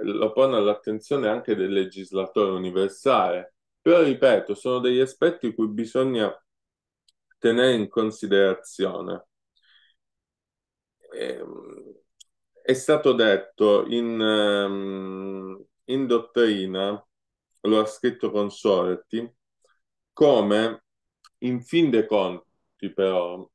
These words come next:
nella pratica, questi organismi di partecipazione ecclesiale, che pure sono demandati all'istituzione alla volontà del vescovo,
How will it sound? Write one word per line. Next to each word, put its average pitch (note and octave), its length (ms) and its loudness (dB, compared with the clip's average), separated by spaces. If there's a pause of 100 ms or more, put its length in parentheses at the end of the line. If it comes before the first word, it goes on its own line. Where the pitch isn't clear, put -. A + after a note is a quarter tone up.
(120)
nella A#2 440 2
pratica, F#2+ 880 -4 (560)
questi D#3+ 280 4
organismi A#2 680 0
di G#2 100 -4
partecipazione G#2 1040 -2
ecclesiale, - 1000 -2 (400)
che G#2+ 180 2
pure E3 240 6
sono G#2 260 -6
demandati G2+ 540 -2
all'istituzione G2 800 -4
alla G2+ 180 2
volontà F#2+ 380 -2
del F#2+ 200 0
vescovo, G2 680 -6